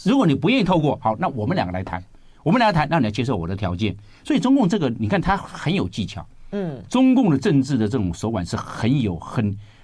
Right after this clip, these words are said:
Speaker 1: 很利索、很灵光，呃，而且出手的时机还在总统大选后。你看他都有这些复-，
Speaker 2: 所以他的
Speaker 1: 复杂的痕迹。
Speaker 2: 是。
Speaker 1: 他是这个样，所以我们认为，你说他有没有深思熟虑？我认为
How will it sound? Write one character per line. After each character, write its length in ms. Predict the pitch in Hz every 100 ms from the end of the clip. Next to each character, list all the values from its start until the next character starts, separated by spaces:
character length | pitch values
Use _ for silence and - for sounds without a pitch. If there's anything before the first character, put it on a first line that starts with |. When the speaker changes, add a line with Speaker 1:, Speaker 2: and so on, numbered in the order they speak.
| -
Speaker 1:
很 260 | - - 117
利 160 | 202
索、 260 | 131 113 87
很 200 | - 101
灵 200 | 101 156
光， 320 | 165 185 214 - - - -
呃， 100 | -
而 100 | -
且 100 | 135
出 200 | 135 -
手 120 | 120 107
的 80 |
时 220 | 117 - 131
机 220 | 151 175
还 100 | 123
在 100 | 143
总 140 | 143
统 140 | 143 95
大 180 | 110
选 160 | 95 87
后。 220 | - 101 - - - - - _ -
你 60 |
看 120 | 135
他 120 | 175 175
都 120 | 196
有 140 | 135
这 100 | 98
些 300 | 120 117 120 120 - - -
复-， 80 | -
Speaker 2:
所 80 | 233
以 40 |
他 60 | 208
的 300 | 233 208 190
Speaker 1:
复 180 | 175 135
杂 140 | 131 135
的 180 | 208 190
痕 280 | 107 113
迹。 280 | 127 139 156 160 -
Speaker 2:
是。 400 | - - 214 170
Speaker 1:
他 120 | - 156
是 120 | 143
这 120 | 147
个 80 | 117
样， 140 | 101
所 140 | 85 180
以 80 |
我 160 | 135 92
们 180 | 104 135
认 120 | 143
为， 180 | 98 104 - - -
你 100 | 117
说 100 | 139
他 140 | 147
有 80 | 143
没 80 | 117
有 20 |
深 160 | 113 135
思 140 | 123
熟 180 | 113 98
虑？ 160 | 107 92
我 160 | 92
认 160 | 131 190
为 240 | 104 110